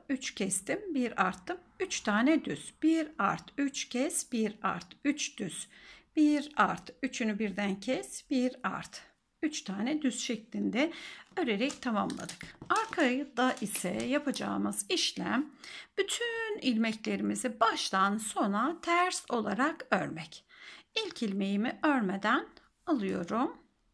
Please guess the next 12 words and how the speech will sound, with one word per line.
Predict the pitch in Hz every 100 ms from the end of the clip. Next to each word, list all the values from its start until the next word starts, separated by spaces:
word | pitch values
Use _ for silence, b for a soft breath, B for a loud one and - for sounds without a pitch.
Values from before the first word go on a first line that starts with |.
| _ _ _ _ _ _ b b b b b b
Ve | 370
şöyle | - 269 -
ipimi | 269 214 208
alıyorum | - 220 196 294 381
ki | - 214
buradaki | 214 208 -
artmış | - 214 - - -
olduğum | 196 202 208 208
ilmeği | 233 202 226
hiç | 269 -
şişimden | - 214 208 202 208 220
kaçırmadan | 269 262 277 202 - - 440